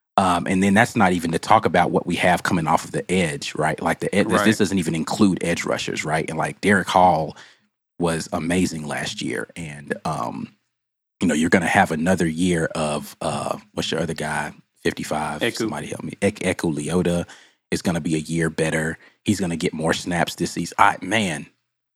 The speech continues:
Speaker 1: like, I don't, I don't, I don't wanna get too hyped too early. You know, I'm not p-,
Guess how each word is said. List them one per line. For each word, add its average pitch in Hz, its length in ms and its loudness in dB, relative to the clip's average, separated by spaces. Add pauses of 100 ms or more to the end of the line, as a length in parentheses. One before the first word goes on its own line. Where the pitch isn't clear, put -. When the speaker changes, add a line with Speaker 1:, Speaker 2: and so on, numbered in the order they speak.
(560)
Speaker 1:
like, 90 140 4
I 95 120 6
don't, 127 240 6
I 127 180 8
don't, 151 140 4
I 117 140 8
don't 147 120 6
wanna 170 160 8
get 175 220 4
too 240 200 10
hyped 180 260 6
too 214 220 4
early. 95 460 4 (800)
You 101 80 4
know, 92 80 4
I'm 98 160 6
not 117 220 6
p-, - 120 2